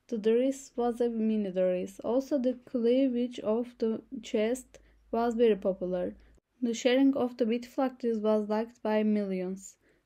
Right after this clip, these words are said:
However, this sharing of the Beautiful Actress caused problems in her relationship. Gökberk Demirci and Özge Yağız have a very good friendship.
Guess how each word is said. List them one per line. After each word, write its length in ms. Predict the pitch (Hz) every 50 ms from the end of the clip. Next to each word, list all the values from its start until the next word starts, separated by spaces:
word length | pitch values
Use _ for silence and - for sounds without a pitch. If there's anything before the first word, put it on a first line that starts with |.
| _ _ _
However, 400 | 220 220 233 254 277 277 285 277
this 260 | 233 233 254 247 254
sharing 440 | - - 262 247 247 247 247 240 233
of 240 | 240 233 240 - -
the 100 | - 208
Beautiful 380 | 214 226 226 - - - 277
Actress 320 | 262 254 254 - 262 254 254
caused 420 | - - 262 247 240 254 247 254 254 254 247 - - 254 - _
problems 800 | _ 240 226 214 202 202 208 214 214 220 226 240 247 240 - - -
in 200 | 226 233 226 226
her 340 | 220 233 226 233 240 240
relationship. 960 | 240 233 226 220 214 208 202 208 208 - 196 190 190 190 - 185 185 185 - _ _ _ _ _ _ _ _ _ _ -
Gökberk 440 | 233 233 226 240 262 254 254 254
Demirci 340 | - 262 262 277 285 285 262
and 220 | 262 226 226 220 220
Özge 260 | 214 202 196 196 196
Yağız 320 | 214 220 233 247 254 254 -
have 160 | - 240 226
a 120 | 226 226 220
very 300 | 214 226 233 240 240 226
good 240 | 202 208 208 214
friendship. 720 | 214 - - 196 190 185 185 190 190 - - 202 196 196